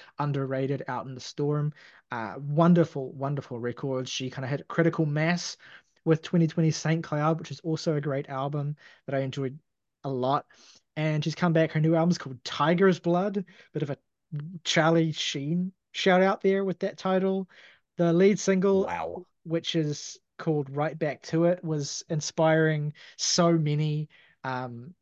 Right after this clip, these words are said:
Speaker 1: "This is the kind of shit that makes dudes go hell yeah" memes, because it's a collaboration with M J Lenderman,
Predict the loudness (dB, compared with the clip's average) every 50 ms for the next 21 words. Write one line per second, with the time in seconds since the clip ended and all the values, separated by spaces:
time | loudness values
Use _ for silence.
0 | _ _ _ -6 -4 -2 -2 -2 -2 -2 -4 -4 -4 -4 -4 -4 -4 -6 -4 -4
1 | -6 -6 -6 -10 -14 -12 -12 -12 -12 -12 -12 -12 -16 -12 -6 -6 -4 -4 -4 -6
2 | -8 -8 -6 -6 -6 -6 -6 -6 -4 -4 -4 -4 -6 -6 -6 -4 -4 -2 -4 -4
3 | -6 _ _ -20 -20 -20 _ _ _ -4 0 0 2 2 2 0 -4 -4 -2 -2
4 | 0 0 0 -2 -2 -2 -6 -6 -4 -2 -2 0 0 0 0 -2 -2 0 0 0
5 | 0 0 -2 -2 -2 -2 -4 -6 -6 -8 -8 -8 -6 -4 -4 -2 -2 -2 -2 -2
6 | -4 -4 -2 -2 -2 -2 -2 -4 -4 -6